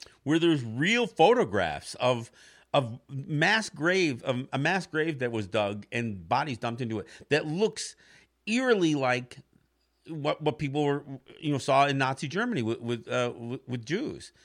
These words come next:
I mean, and they're all, oftentimes those two pictures are put side by side. So there's no comfortable way, uh, you know, of heroizing that, you know, that military action or, you know,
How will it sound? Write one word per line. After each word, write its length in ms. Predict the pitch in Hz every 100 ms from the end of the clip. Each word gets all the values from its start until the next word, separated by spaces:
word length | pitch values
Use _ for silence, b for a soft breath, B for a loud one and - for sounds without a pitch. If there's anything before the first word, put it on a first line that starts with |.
| b b
I 60 |
mean, 160 | 156 160
and 240 | 160 160
they're 160 | 160 160
all, 320 | 180 220 190
oftentimes 500 | 170 226 220 202 180
those 200 | 151 165
two 340 | - 208 202 156
pictures 420 | - 190 - 123
are 40 | 113
put 220 | 147 -
side 360 | - 151 170 160
by 160 | 139
side. 540 | 135 156 208 127 64 - b b b
So 160 | - 196
there's 180 | 202 190
no 500 | 220 247 233 208 - b b b
comfortable 640 | - 214 214 - 185 156 135
way, 560 | 131 165 170 101 101 - b b b
uh, 180 | 135 131 143
you 160 | 139
know, 80 | 139
of 260 | 135 131 110 _ -
heroizing 1040 | 104 175 220 143 113 113 101 120 120 120 -
that, 460 | 117 127 131 - - _ _ -
you 160 | 143 135
know, 240 | - 120 - 127
that 220 | 127 131
military 720 | 131 156 202 - 117 101 98
action 540 | 80 80 - 90 107 113
or, 220 | 120 123
you 120 | 127
know, 260 | 123 123